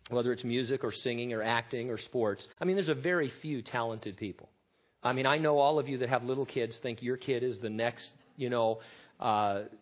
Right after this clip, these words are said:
Henry Aaron or, or Barry Bonds or something, but maybe one kid, uh, every decade is going to get to the majors or the minors from Hanford. Okay? I mean, there are only really a very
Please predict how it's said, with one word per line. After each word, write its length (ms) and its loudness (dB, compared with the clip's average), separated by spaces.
Henry 460 0
Aaron 480 2
or, 240 2
or 380 4
Barry 480 2
Bonds 580 2
or 80 -2
something, 440 -4
but 160 2
maybe 400 4
one 460 2
kid, 320 4
uh, 180 6
every 320 2
decade 720 0
is 140 -4
going 300 0
to 80 -2
get 340 0
to 100 -2
the 80 2
majors 1000 0
or 180 4
the 60 0
minors 680 2
from 120 -2
Hanford. 580 -2
Okay? 480 4
I 80 12
mean, 160 10
there 120 6
are 60 8
only 200 4
really 300 4
a 40 4
very 360 2